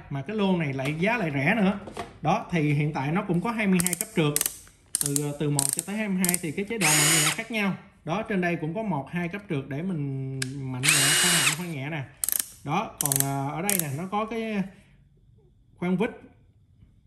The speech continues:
Đó, khoan vít nè, khoan lũng nè. Đó, với lại là búa nè. Thì mình xài chế độ nào thì mình dặn qua bên đó thôi.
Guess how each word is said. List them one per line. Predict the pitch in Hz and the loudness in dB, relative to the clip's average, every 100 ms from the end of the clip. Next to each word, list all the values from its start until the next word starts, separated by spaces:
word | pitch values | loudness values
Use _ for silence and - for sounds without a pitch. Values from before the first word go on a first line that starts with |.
| - - | -18 -8
Đó, | 139 170 208 202 | -2 0 0 -2
khoan | 185 170 | -2 -2
vít | 220 | -2
nè, | 196 139 113 - | -2 -2 -4 -6
khoan | 160 151 | -4 -2
lũng | 127 190 | 0 0
nè. | 190 - - - 127 | 0 -4 -14 -8 -6
Đó, | 143 196 | -4 -2
với | 208 | -2
lại | 180 127 | -2 -2
là | 131 | -2
búa | 139 170 247 | 2 2 2
nè. | 202 - - - - - | 0 0 -2 -6 -14 -6
Thì | 131 | -2
mình | 139 | 0
xài | 135 139 139 | 0 0 -2
chế | - 160 | -2 -2
độ | 143 | -4
nào | 143 131 | -4 -4
thì | 135 | 0
mình | 131 | 0
dặn | 123 127 | 0 -4
qua | 156 | -6
bên | 160 | -4
đó | 160 202 | -2 -2
thôi. | 196 | -2